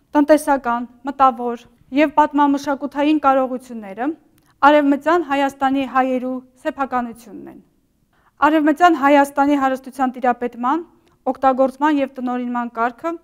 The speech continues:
կորոշվի Արևմտյան Հայաստանի կառավարության օրենքներով։ Արևմտյան Հայաստանի կառավարությունը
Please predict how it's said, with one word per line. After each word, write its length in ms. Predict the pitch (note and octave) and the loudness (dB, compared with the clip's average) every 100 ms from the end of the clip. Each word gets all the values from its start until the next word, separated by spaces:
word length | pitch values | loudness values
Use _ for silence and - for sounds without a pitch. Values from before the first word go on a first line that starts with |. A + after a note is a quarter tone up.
| _ _ _ - | _ _ _ -2
կորոշվի 480 | C4 D4+ D#4 - F4 | 4 4 4 0 2
Արևմտյան 680 | C#4+ D4+ C#4+ C#4 C#4 C#4 B3+ | 4 2 0 -2 -4 -4 -2
Հայաստանի 420 | C4 C4 C4+ C4 B3+ | -4 -2 -4 -4 -2
կառավարության 760 | B3 A#3+ A#3 A#3 A#3 B3+ B3 C4 | -2 -2 -2 -4 -4 -8 -6 -8
օրենքներով։ 640 | B3+ A#3 - G#3+ - - _ _ _ _ _ _ _ _ _ _ _ - | -8 -10 -16 -20 -20 -20 _ _ _ _ _ _ _ _ _ _ _ 4
Արևմտյան 540 | D4+ D4+ D4 D#4 D4 C4+ | 6 6 6 4 2 2
Հայաստանի 460 | C#4 C#4 C4+ B3+ | 0 0 -2 -4
կառավարությունը 960 | B3 A#3 A3+ A3 G#3+ G#3+ - A3 A#3+ | -2 -2 -2 -4 -6 -6 -14 -12 -8